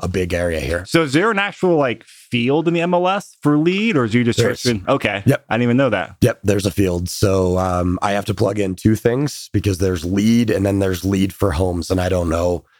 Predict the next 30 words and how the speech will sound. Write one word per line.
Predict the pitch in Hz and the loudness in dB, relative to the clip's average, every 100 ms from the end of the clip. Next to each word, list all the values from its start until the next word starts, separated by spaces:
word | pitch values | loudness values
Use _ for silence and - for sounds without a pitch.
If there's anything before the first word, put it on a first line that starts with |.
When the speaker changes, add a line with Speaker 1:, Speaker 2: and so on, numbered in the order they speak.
| _ | _
Speaker 1:
how, | - 104 92 90 92 98 - | -4 -2 0 0 -2 -4 -2
uh, | 92 90 | 0 0
agents | - 98 95 90 101 | 0 -2 0 0 0
will | |
designate, | 95 95 95 92 95 - | 0 0 -2 -2 -4 -4
so | 95 | -4
I | |
just | 92 85 | -4 -4
search | 98 85 | -4 -4
on | 82 | -4
both | 76 58 - - - | -4 -6 -8 -10 -4
Speaker 2:
Yeah. | 123 117 98 | -2 -2 -2
Speaker 1:
to | |
make | 107 95 | 0 0
sure | - | 0
I | 95 | -2
capture | - 90 - 92 | -2 -4 -2 -2
everything | 87 90 85 82 | -2 -2 -2 -6
that's | 82 | -4
listed | 90 80 87 | -4 -4 -4
there. | 80 64 - - - - - | -4 -4 -8 -16 -20 -10 -2
But | 110 | 0
that's | - 123 - | 0 -4 -4
such | - 127 | -2 0
a | - | 0
small | - - 95 101 | -2 0 0 0
percentage | - 104 104 107 104 | -2 -2 0 0 0
of | 110 | 0
the | |
market | 101 95 92 131 - | 0 -2 0 0 -2